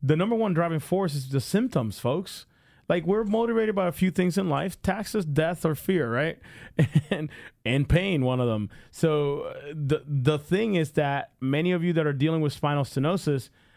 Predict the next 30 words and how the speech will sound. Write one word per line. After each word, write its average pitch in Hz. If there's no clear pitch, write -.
may 175
be 294
having 220
some 180
of 170
these 151
symptoms, 175
and 139
you 156
don't 180
even 151
know 160
whether 135
you 131
have 131
spinal 127
stenosis 113
or 117
not. 113
For 170
example, 143
back 147
pain, 170
of 147
course, 147
in 131
the 127
lower 151
back 135
is -